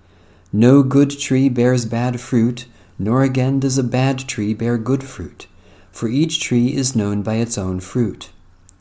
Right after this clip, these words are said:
For people do not gather figs from thorns, nor do they pick grapes from a bramble bush. The good person out of the good treasure of the heart produces good,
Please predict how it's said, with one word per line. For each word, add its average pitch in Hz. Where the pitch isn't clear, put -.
For 147
people 139
do 131
not 139
gather 127
figs 123
from 135
thorns, 101
nor 127
do 160
they 170
pick 170
grapes 117
from 123
a 123
bramble 123
bush. -
The 127
good 156
person 123
out 135
of 139
the 143
good 156
treasure 143
of 147
the 143
heart 104
produces 117
good, 101